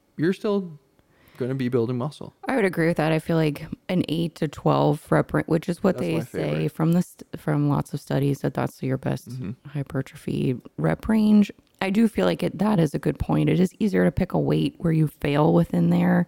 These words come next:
Speaker 2: <clears throat> When you have something that's prescribed, like, fifteen to twenty, I mean, there are some times where I can get to but usually it's the, it's where I'm just, like, repping past twenty and I'm just w-, like, "When will this end?"
Speaker 1: Mm-hmm.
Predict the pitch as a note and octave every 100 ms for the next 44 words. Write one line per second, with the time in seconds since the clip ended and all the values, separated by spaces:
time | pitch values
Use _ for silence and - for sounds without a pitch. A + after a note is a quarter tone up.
0 | - - - - _ _ - F3+ G3 F3
1 | F3+ G#3 F#3 G3 F#3 F3+ E3 - D#3 -
2 | - D3 D3 E3 F3+ G#3 - - _ -
3 | _ - A3+ - G#3 G3+ F#3+ - - E3
4 | F3 G#3+ G#3 - F3+ E3+ D#3+ D3+ - _
5 | _ _ _ _ _ _ - G#3+ - F#3
6 | G#3 F3+ F3 F3 D#3+ D#3 D#3+ D3+ D#3+ -
7 | D#3 D3+ D3 C#3+ C#3 - _ _ _ _
8 | - - _ _ _ _ _ _ _ _
9 | - - F#3 B3+ G#3 F3 D3 - C#3+ -
10 | D#3+ D3 - D#3+ C#3+ C3+ C3+ C3+ - -
11 | D#3 C#3+ C#3+ C#3+ - C#3+ C#3+ C#3 C#3+ -
12 | D3+ D3+ C#3+ C#3 C#3 D3 D3 C3+ C3+ -
13 | G3+ - D#3+ D3 C#3+ C#3+ F3 C3+ - -
14 | D#3+ D#3+ D#3 C3 C#3+ F#3